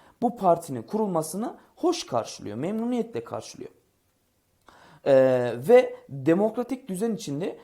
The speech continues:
çok partili bir hay-, e, çok partili bir demokrasinin de gerekli olduğuna inanıyor. Ee,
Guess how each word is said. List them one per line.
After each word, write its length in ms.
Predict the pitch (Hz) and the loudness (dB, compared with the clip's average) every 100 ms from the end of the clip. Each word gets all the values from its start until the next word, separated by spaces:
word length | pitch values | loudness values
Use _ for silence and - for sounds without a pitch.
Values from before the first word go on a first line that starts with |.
| _ | _
çok 340 | - 277 269 - | -2 -2 -2 0
partili 540 | 170 160 160 190 190 | 2 2 0 -8 -4
bir 120 | 160 | -4
hay-, 320 | 147 - 131 - | -6 -6 -4 -2
e, 80 | 123 117 117 113 110 110 101 80 82 - - - - - - - | -2 -2 -2 -2 -2 -4 -6 -10 -12 -14 -16 -18 -20 -20 -20 -12
çok 300 | - 233 233 | 2 2 4
partili 460 | 151 147 147 214 147 | 2 2 2 -4 -4
bir 160 | 131 | 0
demokrasinin 680 | 147 160 160 175 185 196 160 | 0 0 -2 -6 -4 -6 -4
de 140 | 226 - - - | -6 -6 -20 0
gerekli 380 | 165 185 185 190 | 4 4 2 0
olduğuna 400 | 170 160 180 170 | 2 0 -2 -6
inanıyor. 480 | 117 110 113 165 - - - - - | -6 -8 -6 -8 -10 -16 -20 -8 2
Ee, 440 | 131 123 120 80 | 2 2 -2 -4